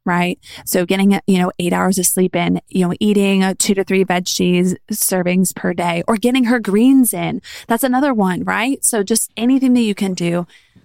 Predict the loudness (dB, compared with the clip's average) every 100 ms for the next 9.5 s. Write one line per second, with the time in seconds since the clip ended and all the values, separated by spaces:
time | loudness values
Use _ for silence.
0 | _ _ -8 -4 0 -2 0 0 0 0
1 | 0 2 2 2 0 0 -2 -4 -6 -10
2 | -10 -10 -8 -8 -6 -4 -2 -2 -4 -6
3 | -2 -4 -4 -4 -4 -2 -4 -4 -6 -6
4 | -6 -6 -10 _ _ _ _ -14 -6 -2
5 | 0 2 0 2 2 2 0 -2 -2 -4
6 | -4 -2 2 2 0 -8 -10 -2 0 0
7 | 0 0 0 0 0 0 0 0 -2 -4
8 | -10 -6 0 0 0 0 0 2 4 2
9 | 2 -2 0 2 2